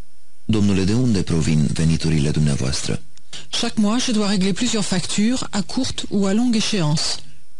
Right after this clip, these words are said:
Speaker 1: În fiecare lună trebuie să achit mai multe facturi pe termen scurt sau lung.
Speaker 2: Je n'ai pas le sou sur mon compte en banque.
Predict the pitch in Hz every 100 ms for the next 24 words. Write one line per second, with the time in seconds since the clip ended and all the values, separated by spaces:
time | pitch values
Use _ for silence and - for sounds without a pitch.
0 | - 82 82 - - 85 78 85 120 104
1 | 95 82 - 80 - - 80 78 101 80
2 | 78 67 - 107 - - 85 73 60 -
3 | - - - 64 82 98 60 - - -
4 | - - - - - - 208 214 254 240
5 | - 196 165 170 170 165 175 160 170 165
6 | 170 -